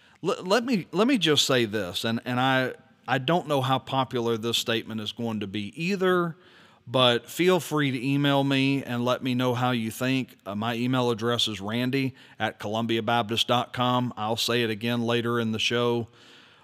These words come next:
but feel free to email me your thoughts and concerns and issues about what I'm talking about today, tonight. But here is, for, for Randy Johnson, here is my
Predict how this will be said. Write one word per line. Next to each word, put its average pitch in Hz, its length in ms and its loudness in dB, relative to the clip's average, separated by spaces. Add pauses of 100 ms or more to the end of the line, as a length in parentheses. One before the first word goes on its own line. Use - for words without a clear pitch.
(100)
but 110 400 0
feel 160 240 4
free 156 320 2
to 135 100 -2
email 143 380 2
me 131 140 2
your 123 220 -2
thoughts 123 440 2
and 104 300 -8
concerns 117 640 -2
and 107 100 -4
issues 110 460 -4
about 107 500 -4
what 113 220 -2
I'm 98 160 -6
talking 117 360 -2
about 101 300 -6
today, 95 560 -8
tonight. 101 440 -4 (1500)
But 160 140 4
here 247 340 4
is, 151 500 4 (260)
for, 135 500 2
for 131 260 0
Randy 151 340 4
Johnson, 113 500 -2
here 180 360 4
is 143 380 2
my 143 500 4